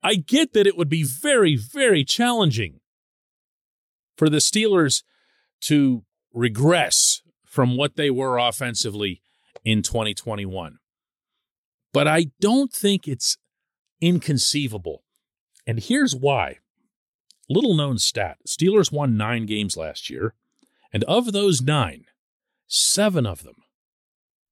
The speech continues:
involved fourth quarter comebacks. You know who engineered those comebacks? Yeah.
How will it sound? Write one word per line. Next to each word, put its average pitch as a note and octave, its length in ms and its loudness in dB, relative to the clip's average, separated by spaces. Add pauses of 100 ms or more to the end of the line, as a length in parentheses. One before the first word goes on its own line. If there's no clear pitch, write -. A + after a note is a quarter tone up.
(200)
involved A2+ 420 -2
fourth - 360 -6
quarter B2+ 280 -10
comebacks. G#2 580 -8 (220)
You G#2+ 120 0
know C#3 100 4
who F3 160 2
engineered F#3 480 -6
those G3 180 -2
comebacks? G3+ 640 -8 (320)
Yeah. D2 240 -10